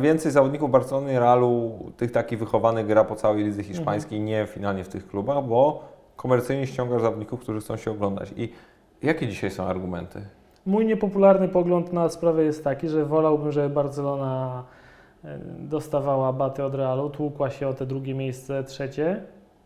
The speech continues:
Speaker 2: ale zachowywała wartości, które miała jeszcze jakiś czas temu. Autentycznie ja jako kibic jestem w mniejszości, wiem o tym, ale wolałbym taką sytuację,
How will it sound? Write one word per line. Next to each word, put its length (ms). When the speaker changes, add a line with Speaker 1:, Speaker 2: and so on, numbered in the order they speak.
Speaker 2:
ale 460
zachowywała 580
wartości, 460
które 220
miała 260
jeszcze 260
jakiś 200
czas 180
temu. 240
Autentycznie 760
ja 280
jako 300
kibic 500
jestem 320
w 60
mniejszości, 560
wiem 200
o 60
tym, 260
ale 200
wolałbym 480
taką 300
sytuację, 580